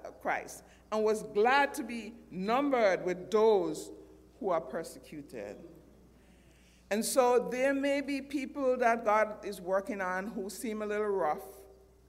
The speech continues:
around the edges. Let God work on them. There are some who look like they're ready for translation.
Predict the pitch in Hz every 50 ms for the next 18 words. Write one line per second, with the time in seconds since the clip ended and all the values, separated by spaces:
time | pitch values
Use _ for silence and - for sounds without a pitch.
0 | - - _ - 151 156 170 170 175 180 175 - - - 165 170 175 175 156 151
1 | 151 151 - - - - - - _ _ _ _ _ _ _ _ _ _ _ _
2 | _ _ _ - - - _ _ _ _ - - - - _ - _ - _ -
3 | - _ - _ - _ _ 156 170 185 190 196 190 - - - 170 165 165 165
4 | 170 175 190 190 233 117 - - - - 151 160 165 160 165 175 - - - -
5 | - - - 160 156 156 160 160 156 156 156 127 117 117 113 131 - - - -
6 | - - - - - - - - - - - - - - - - - - - -
7 | - - - - - - - - - - - - - - - - _ _ _ _
8 | _ - 147 165 190 202 202 208 214 208 - - - 220 208 208 214 220 226 226
9 | 233 240 247 233 233 - - - - - - - - _ _ _ _ _ _ _
10 | _ _ _ _ _ _ _ _ _ _ 233 214 208 208 196 196 196 208 208 202
11 | 208 202 180 175 175 175 175 170 - - - - - - - - - - - _
12 | _ _ _ _ _ _ _ 175 180 180 180 180 175 180 185 196 202 190 190 196
13 | - 190 190 - 226 175 180 190 190 - 170 165 170 170 165 - - 170 170 170
14 | 170 170 -